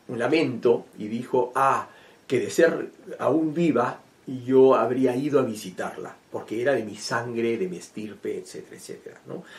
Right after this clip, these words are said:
Entonces, era incuestionablemente un personaje muy importante de esta, de esta descendencia. Entonces, de, de Catalina de Castro con Gaspar de Medina nacen varios hijos. Entonces me voy al punto dos, la primera generación de la propia Bárbara.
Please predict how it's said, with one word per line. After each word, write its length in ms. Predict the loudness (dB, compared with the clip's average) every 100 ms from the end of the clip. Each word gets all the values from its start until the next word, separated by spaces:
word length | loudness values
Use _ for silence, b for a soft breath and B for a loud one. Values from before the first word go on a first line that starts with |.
| B -16
Entonces, 480 | -6 -4 -2 -4 -2
era 140 | -2
incuestionablemente 840 | 0 -4 -4 -4 -4 -4 -6 -4
un 80 | -4
personaje 380 | -6 -8 -12 -10
muy 280 | -6 -2 -2
importante 720 | -4 -8 -8 -10 -2 -2 -4 -8
de 200 | -6 -6
esta, 380 | -6 -6 -6 -8 B B
de 100 | -6
esta 180 | -4 0
descendencia. 680 | -2 -2 -10 -10 -12 -14 -20 _ B B B
Entonces, 580 | -4 0 4 4 2 0
de, 400 | 4 4 4 -2 -6 -12 -10
de 180 | -2 -2
Catalina 380 | 0 -2 2 2
de 100 | 4
Castro 340 | 2 2 -2
con 120 | -2
Gaspar 320 | -6 -4 -4 0
de 60 |
Medina 520 | 0 0 -2 -4 -6 B B B
nacen 560 | -4 0 2 2 0 -8 -4
varios 360 | 0 2 2 -2
hijos. 400 | -4 -2 -2 -6
Entonces 340 | -12 -10 -8
me 80 | -4
voy 240 | -4 -2
al 100 | -4
punto 340 | -6 -8 -4 2
dos, 300 | 4 4 -2
la 140 | -10
primera 300 | -12 -10 -10
generación 460 | -8 -10 -10 -10 -8
de 80 |
la 80 | -10
propia 320 | -12 -12 -8
Bárbara. 460 | -8 -8 -8 -10 -12